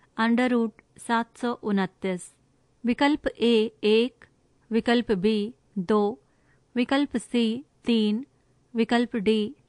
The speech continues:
चार, विकल्प ई पाँच। सही उत्तर है विकल्प डी चार। उत्तर का हल। हल करने पर एक्स बराबर सत्ताईस, माइनस सत्ताईस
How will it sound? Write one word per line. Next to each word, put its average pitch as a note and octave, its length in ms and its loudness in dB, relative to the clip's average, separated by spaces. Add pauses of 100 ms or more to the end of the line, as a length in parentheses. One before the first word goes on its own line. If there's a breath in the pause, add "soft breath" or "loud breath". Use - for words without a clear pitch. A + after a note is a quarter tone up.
(100)
चार, G3 400 0 (580)
विकल्प C#4 420 0 (120)
ई G#3+ 280 -2 (240)
पाँच। F#3 540 -4 (920)
सही B3 340 0
उत्तर C4+ 260 -2
है C4+ 160 0
विकल्प A#3 460 -2
डी G#3 380 0 (220)
चार। F#3 440 -2 (500)
उत्तर A#3 340 0
का A#3+ 200 0 (100)
हल। F#3+ 320 0 (580)
हल B3+ 200 2
करने G3+ 360 4
पर G#3 280 0 (280)
एक्स A3+ 260 -4
बराबर A#3 500 2 (140)
सत्ताईस, G#3 600 -2 (540 soft breath)
माइनस A#3+ 460 2
सत्ताईस G#3 640 0